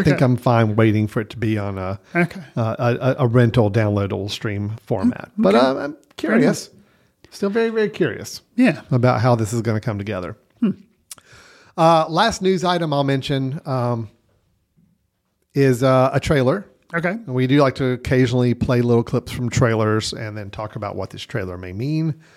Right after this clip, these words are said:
Speaker 2: for the film it's advertising. Um, so Disney,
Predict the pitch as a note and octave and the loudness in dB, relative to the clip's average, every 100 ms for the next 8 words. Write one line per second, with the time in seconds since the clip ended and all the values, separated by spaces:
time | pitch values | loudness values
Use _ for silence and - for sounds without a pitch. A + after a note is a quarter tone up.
0 | _ _ _ - G3+ F3+ F3 D#3 C#3+ A#2+ | _ _ _ -2 2 2 2 2 2 0
1 | B2+ A2 A2+ A2+ G#2+ G2 G#2 G2+ _ _ | 0 0 0 0 0 0 -4 -6 _ _
2 | _ - - _ _ C#3+ C#3+ C#3 C3+ C3 | _ -20 -20 _ _ 4 6 8 6 6
3 | B2+ B2+ C3 - - - D3 C3+ B2 C3+ | 6 2 -2 -10 -8 2 4 6 6 6
4 | C3+ C#3+ F#3 | 4 2 0